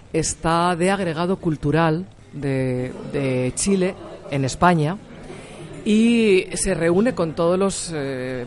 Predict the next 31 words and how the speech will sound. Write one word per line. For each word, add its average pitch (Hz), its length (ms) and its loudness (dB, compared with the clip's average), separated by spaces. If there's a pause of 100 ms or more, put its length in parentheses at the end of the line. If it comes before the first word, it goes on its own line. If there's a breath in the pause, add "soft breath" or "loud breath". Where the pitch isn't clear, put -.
(120)
poetas, 160 540 0
escritores 170 520 0
de 170 80 2
la 143 160 2
época. 196 340 0
Recordemos 151 520 -4
que 165 180 0
Miguel 151 260 0
Hernández 165 460 0 (440 loud breath)
se - 220 0
le, 175 320 0
se 180 160 -2
le 160 840 4
incluyó 185 720 6 (400 loud breath)
en 170 160 4
los 165 180 2
escritores 180 580 0
y 170 60 2
poetas 165 500 2
del 139 520 0
treinta 180 280 0
y 190 80 4
seis, 185 220 4
de 165 80 4
la 139 140 2
generación 151 340 0
del, 175 160 0
del 175 120 2
treinta 196 200 2
y 196 60 2
seis, 185 280 2